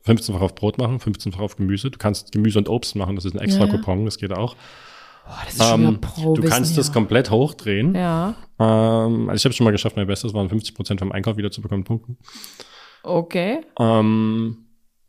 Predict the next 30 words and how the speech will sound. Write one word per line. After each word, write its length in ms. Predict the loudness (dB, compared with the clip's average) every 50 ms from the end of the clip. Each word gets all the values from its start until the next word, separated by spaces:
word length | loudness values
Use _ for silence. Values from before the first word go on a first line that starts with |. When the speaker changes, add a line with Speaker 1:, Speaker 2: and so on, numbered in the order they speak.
| _ _ _ _ _ _ _ _ _ _ _ _ _ _ _ -2 2
Speaker 1:
und 600 | 4 6 8 8 6 6 6 4 2 0 -4 -12 -12 _
so 340 | 0 2 6 6 6 6 6
sammelst 420 | 4 2 2 2 0 0 -2 -4 -4
du 40 | -4
sehr, 500 | -4 0 2 4 4 4 2 0 -4 -6
sehr 180 | -8 -8 -8 -8
viele 240 | -6 -6 -6 -6 -4
Punkte 320 | -4 -4 -4 -4 -6 -6
sehr, 140 | -4 -4 -4
sehr 100 | -4 -6
schnell. 200 | -8 -10 -14 -16 -18 -20 -20 0 2
Speaker 2:
Wenn 140 | 4 6
man 160 | 6 6 4 2
sich 140 | 2 2
damit 240 | 4 4 4 4 6
auskennt 460 | 4 4 4 2 2 4 4 4 4 4
und 160 | 2 2 2
dann 100 | 2 2
eben 220 | 2 0 2 4
Speaker 1:
Es 80 | 4 6
Speaker 2:
auch 60 | 6
Speaker 1:
ist 120 | 6 6 6
Speaker 2:
die 60 | 6
Speaker 1:
relativ 320 | 6 6 6 6 4 4
Speaker 2:
Codes 40 | 4
und 40 | 4
Speaker 1:
einfach. 380 | 4 4 4 4 4 2 2 2
Also 180 | -2 -2 -2
es 60 | 0 2
Speaker 2:
ja. 180 | 2 2 2